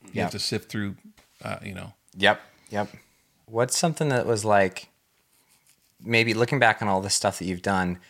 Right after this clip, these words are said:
Speaker 2: is still kinda, like, what you feel like was one of the, the coolest moments of your life in this? Like, I feel like most of this for you, you're like, "Oh, yeah, I knew this guy. This, I did
Speaker 1: Right.
Speaker 2: work with this. This is cool."
Speaker 1: Um,
Speaker 2: Something that even you were like, "Dang,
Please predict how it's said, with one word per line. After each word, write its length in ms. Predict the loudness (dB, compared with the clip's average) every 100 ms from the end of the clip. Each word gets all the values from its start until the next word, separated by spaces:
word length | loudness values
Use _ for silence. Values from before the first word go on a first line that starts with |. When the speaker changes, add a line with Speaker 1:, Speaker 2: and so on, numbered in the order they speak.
| -20 -20 _
Speaker 2:
is 140 | 2
still 220 | 2 4 4
kinda, 260 | 4 4
like, 200 | 6 4
what 100 | 2
you 100 | 0
feel 140 | 2 2
like 100 | 2
was 140 | 0
one 160 | 2 2
of 180 | 2
the, 60 | 0 _ -8
the 20 |
coolest 460 | -6 -2 0 0 0
moments 340 | 0 0 -4
of 80 | -4
your 120 | -2
life 320 | -2 -2 -4
in 100 | -10
this? 280 | -10 -10 -4
Like, 140 | -4 0
I 100 | 2
feel 160 | 4
like 100 | 4
most 220 | 4 2
of 60 | 2
this 140 | 0
for 120 | 0 -2
you, 120 | 0
you're 140 | 4
like, 160 | 4 6
"Oh, 140 | 4
yeah, 160 | 6 6
I 80 | 6
knew 140 | 4
this 120 | -2
guy. 280 | 4 6 8
This, 360 | 6 0 -14 -16 _ _ -20 -20 -8
I 100 | 0
did 60 | 4
Speaker 1:
Right. 140 | 6 4
Speaker 2:
work 160 | 2
with 120 | -2
this. 180 | -2 -2
This 100 | -2
is 40 | 2
cool." 60 | 4
Speaker 1:
Um, 680 | 6 6 4 0 -2 -6 -10 _ _ _ _ _
Speaker 2:
Something 300 | 2 2 4
that 120 | 4 4
even 280 | 2 2
you 120 | 4 4
were 120 | 6
like, 340 | 4 2 -8
"Dang, 680 | 0 4 4 2 0 -6 -10